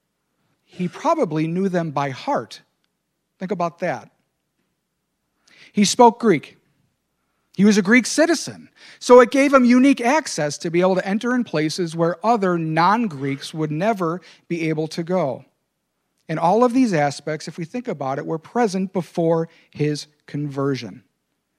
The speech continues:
Not only was Paul prepared, but Paul recognized that his mission was an outcome of God's grace to him. Verse two, he had a stewardship of God's grace. He was entrusted with something valuable.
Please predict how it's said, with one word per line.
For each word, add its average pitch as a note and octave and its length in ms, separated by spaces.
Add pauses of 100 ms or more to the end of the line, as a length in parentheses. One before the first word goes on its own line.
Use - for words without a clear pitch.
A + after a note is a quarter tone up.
(800)
Not A3 200
only E4+ 200
was C4+ 220
Paul A#3+ 340
prepared, A#3 600
but G3+ 160
Paul C4 280
recognized G3+ 760
that G3+ 160
his A3 260
mission B3 520
was A#3+ 180
an A3+ 220
outcome G#3+ 640
of G#3+ 240
God's D#3+ 400
grace A#3 440
to E3 120
him. A2 380 (680)
Verse F#3 260
two, D#3 320 (260)
he G3+ 120
had G#3 160
a A3 80
stewardship C#4 960
of E3 220
God's C#3+ 340
grace. C#3 400 (160)
He B3+ 140
was C4 200
entrusted A3+ 1120
with C3 160
something C#3+ 480
valuable. D#3 680